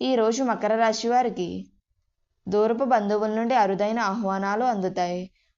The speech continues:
ముఖ్యమైన వ్యవహారాలలో విజయం సాధిస్తారు. విలువైన వస్తువు వాహనాలు కొనుగోలు చేస్తారు. చిన్ననాటి మిత్రులతో విందు వినోద కార్యక్రమాలలో పాల్గొంటారు. వ్యాపార ఉద్యోగాలలో సమస్యలు పరిష్కార దిశగా సాగుతాయి.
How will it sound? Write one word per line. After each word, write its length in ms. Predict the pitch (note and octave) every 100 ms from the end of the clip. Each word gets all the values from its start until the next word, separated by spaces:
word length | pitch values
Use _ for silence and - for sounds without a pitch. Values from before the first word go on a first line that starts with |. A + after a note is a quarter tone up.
| -
ముఖ్యమైన 520 | G3 F#3+ A3+ A#3+ C4+
వ్యవహారాలలో 840 | C4 G#3 F#3+ F3 G3+ G3+ G3 G3
విజయం 440 | G3+ G3+ F3+ G#3+ B3+
సాధిస్తారు. 840 | B3+ G3+ F3 F3 - F3+ E3+ F3 _ _ _ _ -
విలువైన 420 | G3+ G#3 A#3 B3+
వస్తువు 500 | B3 G#3 - A3+ B3
వాహనాలు 480 | A3+ G3 A3+ G3+ A3+
కొనుగోలు 460 | A#3+ G#3 F#3+ G#3 A3
చేస్తారు. 680 | G#3+ F#3+ - F#3 F3+ F3+ - _ _ _ -
చిన్ననాటి 440 | A3 G#3 A3+ A#3+ C#4
మిత్రులతో 600 | A#3 F#3+ F#3+ F#3+ G3 G3
విందు 420 | F#3 G3 G3 A#3
వినోద 320 | G#3+ F#3+ F#3+
కార్యక్రమాలలో 1040 | G3+ A3 G3 F#3 F3 G3 F#3+ F#3 F#3 F#3+ B3+
పాల్గొంటారు. 880 | C4+ G#3 F#3+ F#3 F3+ F3+ F3 E3+ F#3+ _ _ _ -
వ్యాపార 580 | F#3+ G3+ G3+ G#3 G3 G#3
ఉద్యోగాలలో 760 | G3+ E3 F#3+ F#3+ F#3+ F#3+ F#3+
సమస్యలు 540 | G3+ G3+ F#3 F#3 A3+ A#3+
పరిష్కార 540 | A3 F3+ - G3 G3+
దిశగా 400 | G3 F#3 - G3+
సాగుతాయి. 760 | B3+ B3 F#3 F3+ F3+ F3 F#3